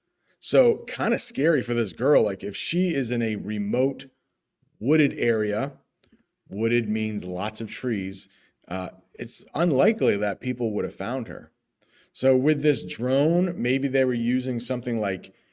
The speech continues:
heat seeking. So as the drone flies over, it could be looking for things that are warm. So her body, you know, all of us in Fahrenheit,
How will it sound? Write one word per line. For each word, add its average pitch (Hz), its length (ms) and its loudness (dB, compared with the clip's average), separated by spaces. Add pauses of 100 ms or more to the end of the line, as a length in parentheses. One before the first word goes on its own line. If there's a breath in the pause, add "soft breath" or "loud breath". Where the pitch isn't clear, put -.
(140)
heat 135 340 -4
seeking. 160 640 -2 (1040)
So 120 320 -2
as 123 380 0
the 127 80 -2
drone 120 420 -4
flies 113 380 -2
over, 120 280 2
it 98 160 -4
could 123 160 -2
be 117 140 0
looking 113 380 -4
for 104 640 -4 (440 soft breath)
things 127 240 0
that 113 140 -2
are 104 100 -2
warm. 110 720 -2 (400)
So 95 600 -4 (500)
her 120 100 0
body, 113 680 -2
you 104 80 -10
know, 110 160 -4
all 110 260 -2
of 117 80 0
us 127 300 -2
in 110 100 -6
Fahrenheit, 123 640 -2